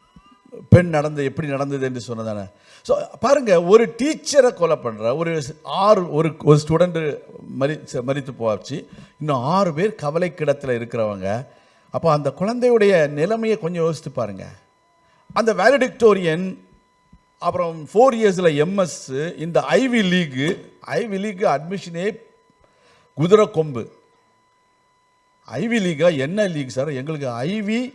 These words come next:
இன்னும் ஒரு நச்சு கொல்லி, அதாவது நச்சு கொல்லி இல்ல, நச்சு ஒரு செடி தான் தெரியும். உங்களுக்கு தெரியுமா? எத்தனை பேருக்கு தெரியும்?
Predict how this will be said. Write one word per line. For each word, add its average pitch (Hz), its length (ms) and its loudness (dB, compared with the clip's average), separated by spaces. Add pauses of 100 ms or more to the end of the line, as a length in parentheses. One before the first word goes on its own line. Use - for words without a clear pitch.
இன்னும் 185 160 -8
ஒரு 139 480 -6 (1600)
நச்சு 160 440 -6 (280)
கொல்லி, 170 540 -4
அதாவது 147 260 0
நச்சு 139 280 -6
கொல்லி 139 220 -6
இல்ல, 117 140 -4
நச்சு 131 1200 -6
ஒரு 120 400 -4
செடி 170 260 -2
தான் 190 200 2
தெரியும். 127 240 -2
உங்களுக்கு 127 220 -10
தெரியுமா? 143 140 -6
எத்தனை 139 260 -4
பேருக்கு 143 240 -6
தெரியும்? 110 240 -10